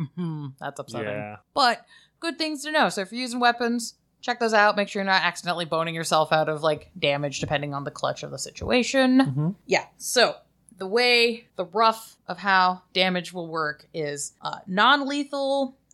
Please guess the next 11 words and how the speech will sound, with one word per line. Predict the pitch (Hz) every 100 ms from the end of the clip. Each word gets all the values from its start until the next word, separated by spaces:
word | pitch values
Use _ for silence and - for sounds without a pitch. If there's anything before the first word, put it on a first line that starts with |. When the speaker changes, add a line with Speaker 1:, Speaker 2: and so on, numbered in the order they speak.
| _ _
Speaker 1:
weapons | 208 269 269 269 262
or | 247
attacks, | 220 - 233 226 -
basically, | 202 202 190
like, | 180 -
punch, | 202 180 -
kicks, | - 175 - -
those | 180 170 165
kind | - 180 170 170
of | 165
things. | - 165 160 160 156 -